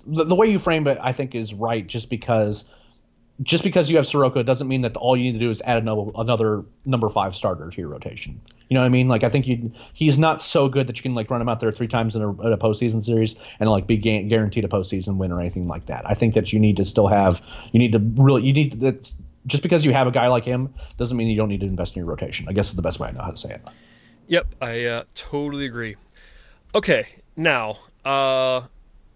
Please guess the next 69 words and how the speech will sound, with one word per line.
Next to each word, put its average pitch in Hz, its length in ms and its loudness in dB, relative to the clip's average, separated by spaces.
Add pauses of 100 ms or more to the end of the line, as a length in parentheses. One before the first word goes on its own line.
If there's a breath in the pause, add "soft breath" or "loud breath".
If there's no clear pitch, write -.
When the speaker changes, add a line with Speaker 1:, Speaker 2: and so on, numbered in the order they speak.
(180)
Speaker 2:
unless 156 200 -6
you 196 40 -2
have 156 80 -6
more 147 160 -4
to 127 80 -4
say 127 240 -4
on 117 160 -8
the 117 80 -10
guys 117 300 -8
who 120 100 -14
we 113 100 -14
just 110 140 -16
discussed - 440 -14
briefly, 107 480 -12
we 110 120 -12
do 147 100 -10
have 147 120 -8
to 123 120 -12
talk 123 220 -10
about 117 240 -10
the 107 80 -18
guys 110 320 -10
who, 113 280 -16 (680 soft breath)
uh, 123 60 -10
we, 135 100 -8
we've 135 120 -8
not, 156 280 -2
we, 135 80 -6
that 139 120 -8
we've 131 120 -4
not 156 100 0
talked 139 160 -8
about 98 200 -12
just 110 140 -12
yet. 113 220 -16
So 135 300 -2 (480)
there 143 160 -2
are 127 40 -2
three 185 280 -6
free 143 240 -4
agents 147 420 -6
that - 140 -10
we, 127 100 -8
that 123 360 -10
the, 117 220 -8
uh, 117 120 -6
Braves 120 240 -8
are - 20 -16
gonna 113 160 -10
be 104 60 -14
losing, 120 560 -10
um, 110 240 -10
at 107 80 -12
least 113 240 -10 (400)
for 117 160 -10
now. 107 320 -6 (100)
Obviously, 113 240 -12
they 110 60 -6
could 113 160 -12
re-sign 107 380 -10
them, 101 180 -12 (400 soft breath)
um, 110 220 -8
that 113 100 -12
were 117 80 -10
starters 123 480 -4
or 127 100 -8
at 113 80 -8
least 120 140 -6
starting 113 440 -8